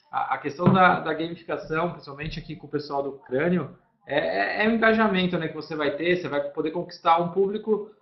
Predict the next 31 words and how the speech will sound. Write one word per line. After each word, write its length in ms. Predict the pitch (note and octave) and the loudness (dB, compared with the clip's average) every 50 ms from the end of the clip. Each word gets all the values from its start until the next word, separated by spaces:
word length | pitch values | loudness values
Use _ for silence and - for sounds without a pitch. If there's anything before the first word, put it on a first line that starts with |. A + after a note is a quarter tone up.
| _ _ _ | _ _ _
é, 320 | - D3 D3 D3+ D#3+ D#3 D#3 | -6 -2 0 2 2 2 0
que 140 | - - | -2 -6
você 420 | D#3 E3 D#3 - - F3 E3+ F3 E3+ | -8 -8 -8 -4 -2 0 0 0 -2
não 260 | E3+ E3+ F3 F3+ F#3 | -2 -2 0 2 2
ia 120 | F#3 F3 | 2 2
conseguir 420 | F3 F3+ E3+ - - F3 D#3+ E3 - | 0 -2 -6 -12 -14 -14 -12 -10 -8
facilmente 540 | - E3 D#3+ E3 E3 D#3 D#3+ E3 D#3+ - E3 | -6 -8 -8 -8 -10 -8 -8 -6 -6 -6 -6
atingir 460 | D#3+ - F3+ E3+ B2 A#2+ C#3+ D#3+ D#3 | -2 0 0 0 2 2 0 0 0
numa 220 | D3 C#3 C#3 B2+ | 0 -2 -4 -6
campanha 400 | C3 C#3 C3 C3 - C#3+ C#3+ C#3 | -6 -8 -10 -6 -4 -4 -2 -2
de 120 | A#2+ A#2+ A#2 | -4 -4 -6
Google, 800 | A#2 A2+ B2 D3+ F3 E3+ C#3+ A2+ A2+ A2+ A2+ A2+ A#2 G#2 - _ _ _ _ _ _ _ | -4 -2 2 4 4 4 4 2 0 -4 -8 -10 -10 -12 -14 _ _ _ _ _ _ _
é, 240 | A#2+ A#2+ A#2+ A#2+ A#2+ A#2+ B2+ | -10 -6 -4 -4 -4 -4 -6
enfim, 300 | C3 C3 - C3+ B2+ B2 | -8 -10 -8 -6 -4 0
de 100 | A#2+ B2+ | 2 4
outras 300 | C3 C3 C3 C#3 C#3 C#3+ | 4 4 2 0 -4 -2
formas 260 | - D3 C#3 C#3+ C#3 | -2 -2 -2 -2 -2
de 40 | C3 | -4
divulgação. 640 | C#3+ C#3+ C#3+ D#3+ D#3+ D#3 - D3+ B2+ A2+ G#2+ - - _ _ _ _ - | -6 -4 -4 -2 -2 -2 -2 -2 -2 -2 -4 -6 -12 _ _ _ _ -12
É 80 | A#2+ | -4
mais 260 | B2 C#3 D3+ E3 F3 F3 | 0 4 4 4 4 4
uma 140 | F#3+ F#3+ | 2 2
forma 260 | F#3+ F#3+ F3+ E3+ F3 E3 | 2 2 2 2 2 2
de 60 | D#3 | 0
você 240 | D#3+ D#3 - - E3+ | -2 -2 -2 -2 -2
expor 340 | E3 - - F3 F3+ F#3+ | -2 -2 0 2 2 2
seus 160 | F#3 G#3 - - | 2 0 -4 -6
produtos, 580 | - E3 D#3 C#3+ C#3 D3 E3+ F#3+ F#3+ - - | -4 -2 -2 0 0 2 0 0 0 -2 -8
expor 300 | D#3 - - - E3 F3 | -14 -16 -8 -6 -4 -4
sua 220 | E3+ - F#3 E3+ D#3+ | -2 0 0 0 2
marca 640 | C3+ C3 C3+ C#3+ D#3 F3+ F#3+ - - G3 G3 - | 2 2 4 4 4 4 2 -2 -4 -4 -4 -6